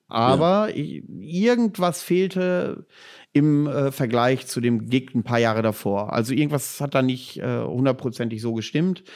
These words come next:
Speaker 2: Okay.
Speaker 1: Und trotzdem war's gut. Trotzdem, ohne Frage, Inisum war gut.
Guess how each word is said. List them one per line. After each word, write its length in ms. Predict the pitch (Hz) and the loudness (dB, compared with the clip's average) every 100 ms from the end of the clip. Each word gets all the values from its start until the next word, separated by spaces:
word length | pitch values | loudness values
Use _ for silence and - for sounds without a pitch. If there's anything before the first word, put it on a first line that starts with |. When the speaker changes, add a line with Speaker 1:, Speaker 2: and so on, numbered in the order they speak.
| - - | -14 -12
Speaker 2:
Okay. 280 | - 101 135 | -4 -4 0
Speaker 1:
Und 560 | 131 135 135 135 - - - | 4 6 4 2 -4 -12 -8
trotzdem 340 | - 156 - 131 | 0 2 4 4
war's 200 | 123 - | 4 2
gut. 280 | 101 - - _ - | -2 -4 -12 _ -2
Trotzdem, 480 | 151 151 - 143 | 0 0 -2 -2
ohne 160 | 139 131 | -2 -4
Frage, 440 | 123 127 127 127 | -2 -2 0 0
Inisum 600 | 131 117 117 113 113 120 | -2 -2 -2 0 -2 0
war 120 | 123 104 | 0 2
gut. 280 | 104 - | 0 -6